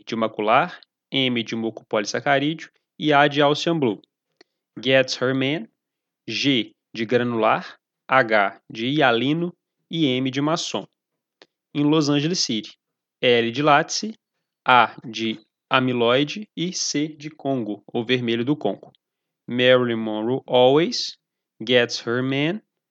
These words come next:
em Los Angeles City. Fechamos, então, a distrofia macular. A próxima estromal que nós vamos falar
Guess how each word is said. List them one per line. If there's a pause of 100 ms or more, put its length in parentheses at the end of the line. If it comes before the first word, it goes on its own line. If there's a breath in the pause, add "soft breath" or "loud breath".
(200)
em
Los
Angeles
City. (380)
Fechamos,
então,
a
distrofia
macular. (680)
A
próxima (100)
estromal
que
nós
vamos
falar